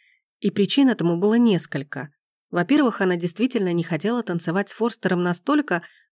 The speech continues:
что пошла и потихоньку узнала у маэстро расписание танцев. А затем стала следить, с кем танцует Форстер, и заранее, как только ожидался очередной вальс, быстро уходила из освещённой части внутреннего двора,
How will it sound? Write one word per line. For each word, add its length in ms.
что 140
пошла 340
и 60
потихоньку 560
узнала 360
у 60
маэстро 480
расписание 640
танцев. 520
А 120
затем 340
стала 320
следить, 400
с 60
кем 200
танцует 380
Форстер, 560
и 80
заранее, 520
как 200
только 300
ожидался 520
очередной 480
вальс, 320
быстро 340
уходила 480
из 160
освещённой 540
части 300
внутреннего 540
двора, 360